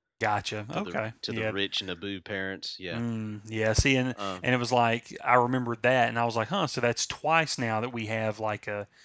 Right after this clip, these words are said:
Speaker 1: you know, kind of references to the, to the homosexual community." And I'm like, "Well, I
Speaker 2: Mm-hmm.
Speaker 1: guess this guy really wanted to kind of put his stamp on it and be like, you know, this is what I brought to the Star Wars universe."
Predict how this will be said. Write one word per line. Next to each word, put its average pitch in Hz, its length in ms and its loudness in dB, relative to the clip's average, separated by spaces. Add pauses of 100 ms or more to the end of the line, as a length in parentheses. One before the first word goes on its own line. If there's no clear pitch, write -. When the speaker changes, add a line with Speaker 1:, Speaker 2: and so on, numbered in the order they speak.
(300)
Speaker 1:
you 120 140 -4
know, 107 160 0
kind 117 180 2
of 107 80 -2
references 113 520 -2
to 117 100 -6
the, 107 320 -2
to 117 100 -6
the 107 120 -6
homosexual 113 520 -4
community." 110 520 -6 (500)
And 117 120 0
I'm 117 120 2
like, 110 240 2
"Well, 127 160 4
I 123 80 2
Speaker 2:
Mm-hmm. - 0 -
Speaker 1:
guess 127 180 2
this 117 160 0
guy 120 160 8
really 120 340 4
wanted 117 380 0
to 113 100 0
kind 117 220 -2
of 107 180 -4
put 135 200 -2
his 117 160 0
stamp 127 400 0
on 117 140 0
it - 20 -4
and 110 80 -6
be 117 100 -2
like, 107 220 0
you 113 60 -4
know, 107 60 -4
this 135 200 4
is 113 80 -2
what 117 120 -2
I 117 120 4
brought 113 280 2
to 123 60 -8
the 107 80 -8
Star 117 280 0
Wars 113 260 -6
universe." 110 460 -8